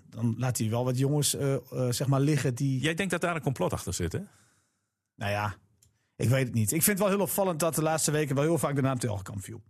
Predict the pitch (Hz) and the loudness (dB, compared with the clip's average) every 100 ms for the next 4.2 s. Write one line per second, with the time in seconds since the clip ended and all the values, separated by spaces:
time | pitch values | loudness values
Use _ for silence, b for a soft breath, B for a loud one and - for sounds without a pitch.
0 | _ _ 104 101 95 101 98 95 98 92 | _ _ 0 2 0 0 2 2 0 -2
1 | 107 98 101 98 104 101 110 92 92 101 | 0 2 2 2 2 2 0 -2 -2 0
2 | 107 110 113 92 104 113 110 107 107 110 | 2 2 2 2 0 0 0 0 0 0
3 | 110 104 104 107 101 113 110 98 82 80 | -2 -2 -2 0 0 0 0 0 -4 -6
4 | - 127 | -6 -4